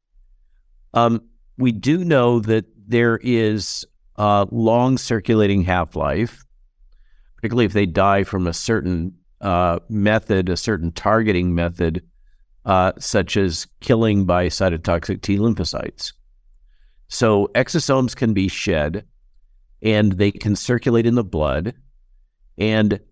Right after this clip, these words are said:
uh, exosomes are also shed in the, uh, airway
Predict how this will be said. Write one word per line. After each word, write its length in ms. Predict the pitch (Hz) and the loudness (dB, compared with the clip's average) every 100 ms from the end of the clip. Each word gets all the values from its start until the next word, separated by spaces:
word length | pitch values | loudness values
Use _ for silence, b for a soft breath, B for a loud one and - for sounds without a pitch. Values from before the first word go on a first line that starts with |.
| _ | _
uh, 280 | 98 104 101 - _ _ - | 0 2 2 -2 _ _ -4
exosomes 680 | 131 - 139 120 131 117 110 | -4 -2 -2 0 2 2 0
are 120 | - | 0
also 540 | 110 151 - 117 101 | 0 0 -2 -2 -2
shed 580 | 92 - 107 92 95 104 - - | -2 -2 2 2 0 -4 -10 -2
in 260 | 117 110 | 0 2
the, 340 | 110 110 113 - _ _ _ - | 2 0 -2 -6 _ _ _ 0
uh, 340 | 98 101 92 - - | 2 2 0 -6 -2
airway 480 | 139 180 123 - | 0 0 -2 -6